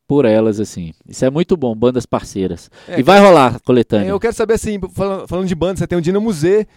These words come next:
Speaker 2: você tá com um projeto chamado Super Folk, cara. Eu queria saber que porra é essa, velho?
Speaker 1: Cara, Super Folk, na verdade, n-, o projeto era, ele, ele começou porque eu, eu sou meio fominha, assim, né, cara? Eu tenho a banda e tal, mas eu tenho uma,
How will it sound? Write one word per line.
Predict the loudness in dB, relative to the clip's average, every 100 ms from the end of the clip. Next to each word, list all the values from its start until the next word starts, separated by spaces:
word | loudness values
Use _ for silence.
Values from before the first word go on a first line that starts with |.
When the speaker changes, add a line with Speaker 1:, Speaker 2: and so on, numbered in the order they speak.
| _
Speaker 2:
você | -8 -4
tá | -2
com | -2
um |
projeto | 0 0 0 -4
chamado | -4 -4 -6
Super | -8 -4 -4
Folk, | 0 2 2 2 _
cara. | -6
Eu | -2
queria | -2
saber | 0 -2
que | -2 -6
porra | 0 2 4 2
é | 0
essa, | -2 -6
velho? | -14 -10
Speaker 1:
Cara, | -2 0 0
Super | 0 -2 0 -2 -2
Folk, | 2 2 2
na | -4 -6
verdade, | -4 -2 -2 -2
n-, | -6 -10 -16 -4
o | -4
projeto | -2 0 0 0 0 0 -2 -8 -8
era, | -2 0 0 0 0
ele, | 0 0
ele | 2 0 0
começou | -6 -4 -4 -2 0 2 0 _ _ _ _ _ _
porque | -4 _ 4 6 6 4
eu, | 2 0 0
eu | 0 -2
sou | 0 -2
meio | 2 2
fominha, | 0 -4 -6 -4 -4
assim, | -4 -6
né, | -6 -6
cara? | -4 -6
Eu |
tenho | -4 -6
a |
banda | -4 -2 0 -2 -4
e |
tal, | -8 -6 -6
mas | -6 -8
eu | -8
tenho | -6 -8 -8
uma, | -14